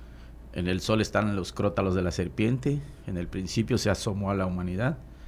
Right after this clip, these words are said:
El maíz que se extiende en todo el mural, un hombre sumamente fuerte, que es el campesino en,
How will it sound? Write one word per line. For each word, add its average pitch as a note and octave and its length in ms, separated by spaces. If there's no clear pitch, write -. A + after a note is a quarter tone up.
El F#2+ 140
maíz G#2+ 520
que G2 140
se - 100
extiende G2 400
en F2+ 80
todo G2 220
el F#2 80
mural, A2 420
un G#2+ 160
hombre G#2 400
sumamente G#2+ 720
fuerte, A2 500
que G2 100
es - 140
el F#2 120
campesino G2 720
en, F#2 240